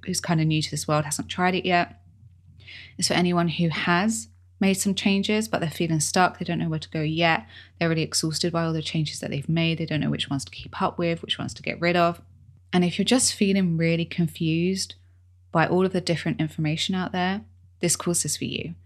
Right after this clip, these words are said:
I've designed it with you guys in mind. You're not skipping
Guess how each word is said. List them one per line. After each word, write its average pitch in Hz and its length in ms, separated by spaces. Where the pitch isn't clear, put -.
I've 175 120
designed 180 400
it 190 80
with 160 160
you 165 140
guys 156 320
in 156 160
mind. 180 520
You're 180 180
not 185 400
skipping - 640